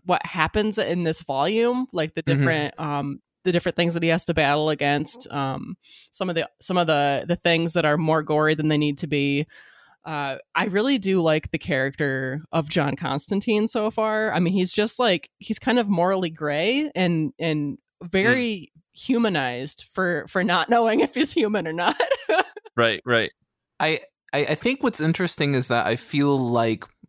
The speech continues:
Speaker 2: modern readers and people who have been exposed to Constantine largely through, um, the show, or wasn't he w-, on, what is it, like, Adventurers of Tomorrow or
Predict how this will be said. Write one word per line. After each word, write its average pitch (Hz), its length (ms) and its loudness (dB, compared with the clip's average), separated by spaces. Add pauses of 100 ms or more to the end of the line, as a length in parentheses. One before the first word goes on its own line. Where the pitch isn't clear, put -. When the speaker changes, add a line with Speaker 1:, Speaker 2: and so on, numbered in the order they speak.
Speaker 2:
modern 127 1300 2 (180)
readers 117 920 0 (640)
and 120 360 2
people 139 340 0
who 135 160 2
have 117 160 0
been 117 140 2
exposed 117 460 0
to 113 40 -2
Constantine 113 880 0
largely 110 560 0
through, 117 800 0 (520)
um, 110 440 0
the - 80 -8
show, 170 800 2
or 117 240 2
wasn't 131 340 0
he 147 120 0
w-, 135 320 0
on, 113 540 2
what 127 180 -2
is 110 100 -6
it, - 160 -6
like, 107 220 -4
Adventurers 117 640 0
of 113 160 -6
Tomorrow 110 500 2
or 95 440 0